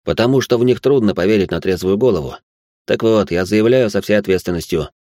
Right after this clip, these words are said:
Всё ещё хуже, чем ты себе можешь представить.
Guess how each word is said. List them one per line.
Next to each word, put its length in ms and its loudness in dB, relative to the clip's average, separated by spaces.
Всё 180 0
ещё 380 2
хуже, 360 0
чем 220 0
ты 140 -2
себе 260 0
можешь 300 0
представить. 600 -4